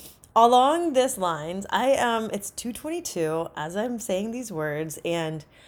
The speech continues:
I wanna dive into the topic of luxury because this is something that I feel like we have a lot of misunderstandings and misconceptions and,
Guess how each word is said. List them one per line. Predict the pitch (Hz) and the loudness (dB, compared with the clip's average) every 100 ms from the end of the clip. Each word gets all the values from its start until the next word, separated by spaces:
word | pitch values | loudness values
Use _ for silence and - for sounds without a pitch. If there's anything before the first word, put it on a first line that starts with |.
| - - _ | -20 -20 _
I | 226 | 0
wanna | 262 339 311 | 2 2 2
dive | 277 247 | 2 2
into | 240 220 | 0 -2
the | |
topic | 202 190 190 185 | -4 -6 -6 -6
of | 160 | -4
luxury | 160 151 151 143 - 185 190 | -4 -4 -8 -10 -10 -12 -12
because | 196 240 214 | -6 -2 0
this | 285 370 | 0 -2
is | 370 | -2
something | 262 247 233 | -2 0 0
that | 214 | 0
I | 214 | 0
feel | 214 | 0
like | 202 190 | 0 0
we | 196 | -4
have | 165 175 | -8 -6
a | 175 | -4
lot | 170 175 190 | -2 0 2
of | 226 220 208 - - - | 2 0 -4 -20 -20 -2
misunderstandings | 247 269 277 269 - 202 202 196 190 | 0 2 0 -2 -2 -2 0 0 -2
and | 180 190 | -4 -4
misconceptions | 180 - 190 170 170 - 190 175 170 - | -6 -8 -6 -2 -4 -2 -4 -4 -4 -6
and, | 175 156 160 165 160 | -6 -4 -4 -6 -8